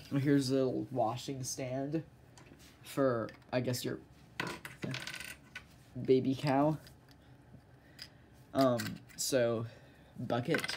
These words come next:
sink, which is gold. I have a lot of gold sinks. I don't know why I got so many LEGO sets of gold sinks, but I have a lot of gold sinks.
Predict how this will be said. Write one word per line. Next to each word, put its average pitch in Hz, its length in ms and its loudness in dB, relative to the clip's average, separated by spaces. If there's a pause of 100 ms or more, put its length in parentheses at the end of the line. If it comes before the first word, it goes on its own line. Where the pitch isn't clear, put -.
(640)
sink, 135 640 -4
which 123 180 -6
is 113 120 -6
gold. 104 300 -4
I 131 80 0
have 165 140 2
a - 20 -2
lot 165 240 0
of 135 160 0
gold 117 320 -4
sinks. - 560 -8
I 127 60 0
don't 147 100 -2
know 165 100 -2
why 135 240 2
I 135 60 0
got 123 220 -4
so - 160 -6
many 120 180 -4
LEGO 117 240 -2
sets 117 300 -6
of 120 180 -6
gold 123 300 -2
sinks, - 360 -6
but - 60 -6
I 120 60 -2
have 131 80 -6
a - 20 -2
lot 127 160 2
of 127 80 -10
gold - 300 -6
sinks. - 420 -10